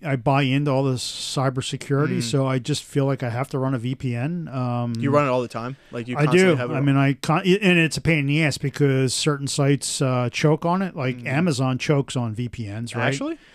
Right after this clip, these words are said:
Speaker 1: Oh, yeah. Like, if I run my V P N and it, it, I can't get through to Amazon
Speaker 2: Mm.
Speaker 1: half the times, um, any of the streaming services choke on it 'cause I'm guessing, like, unlike Netflix, right, Disney and all these other ones, they're,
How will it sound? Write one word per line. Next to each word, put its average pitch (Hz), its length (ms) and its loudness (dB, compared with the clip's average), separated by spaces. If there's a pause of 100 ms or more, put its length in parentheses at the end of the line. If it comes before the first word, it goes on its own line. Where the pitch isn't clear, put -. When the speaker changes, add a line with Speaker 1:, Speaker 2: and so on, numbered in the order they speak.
(340)
Speaker 1:
Oh, 151 180 6
yeah. 104 280 -4 (100)
Like, 139 220 -2
if 147 120 2
I 160 120 4
run 165 180 4
my 151 140 4
V 147 160 2
P 147 180 0
N 147 240 4
and 135 240 0
it, 135 180 -6
it, 139 240 -4 (120)
I 127 140 -4
can't 139 300 -2
get 135 140 -4
through 135 200 0
to 123 40 -2
Amazon 135 640 0
Speaker 2:
Mm. 139 60 -6
Speaker 1:
half 131 180 -2
the 151 80 -2
times, 147 480 -2
um, 120 500 -2 (340)
any 180 260 4
of 151 60 2
the 147 60 0
streaming 160 360 0
services 156 500 0
choke - 340 2
on 170 180 4
it 180 120 -6
'cause 131 120 -2
I'm 131 200 0
guessing, 139 440 0
like, 127 380 -2 (320)
unlike 156 380 2
Netflix, 135 500 -2
right, 135 320 0
Disney 139 460 2
and 123 100 0
all 127 100 0
these 123 160 -2
other 135 180 2
ones, 151 300 0
they're, 127 460 2